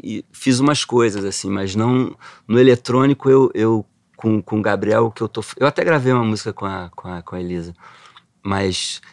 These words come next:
e ela leva o maior jeito, cara. Ela é maior, eu, eu saquei isso porque uma vez a gente foi editar uma música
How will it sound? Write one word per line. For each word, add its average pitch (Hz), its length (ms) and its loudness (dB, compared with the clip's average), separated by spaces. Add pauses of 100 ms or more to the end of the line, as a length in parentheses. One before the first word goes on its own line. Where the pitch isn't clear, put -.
(160)
e 120 100 6
ela 143 160 6
leva 147 280 2
o - 20 2
maior 160 160 2
jeito, 160 400 2
cara. 90 320 -6 (260)
Ela 110 160 -6
é - 40 -2
maior, 139 260 2
eu, 135 200 6
eu 156 100 6
saquei 156 460 2
isso 151 280 4
porque 139 240 -4
uma 127 160 2
vez 135 160 0
a 135 40 0
gente 139 140 -2
foi 135 180 2
editar 120 360 -2
uma 117 200 2
música 104 580 0